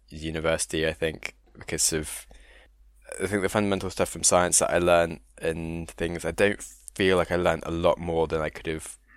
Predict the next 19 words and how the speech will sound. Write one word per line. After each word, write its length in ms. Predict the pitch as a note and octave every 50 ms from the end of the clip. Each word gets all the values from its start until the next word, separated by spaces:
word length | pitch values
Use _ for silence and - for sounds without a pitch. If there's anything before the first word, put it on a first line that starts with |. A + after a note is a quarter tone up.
| - - - _ _ _ - - -
done 160 | E2 D#2 D#2
out 120 | D#2+ B1+ A#1
of, 60 | D#2
like, 120 | D#2 -
the 80 | D2+ D2+
general 260 | - E2 D#2+ D#2+ D2
interest 340 | C#2 E2 - - D#2+ - -
parts. 420 | - D2+ D#2 - - - - - - - - - - - - - _ _ _ _ _ _ _ _ _ _ _ _ - G#2+ -
Whereas 240 | - G#2+ G2+ G2+ F#2
the 120 | - G#2+ A#2
other 160 | C3+ C3+ A#2+
thing 160 | - G2+ F2+
I 40 | F2+
regret 300 | F2 F2+ F2+ F2+ F#2+ E2+
is, 360 | F#2+ F#2+ F2 - - - - - -
is 200 | - G2+ G2+ -
not 320 | G#2 G#2+ A2 A2+ - F#2+
doing 260 | - A2+ G#2+ G#2 G2+ F#2+
something 300 | - G2 F#2+ F#2 G2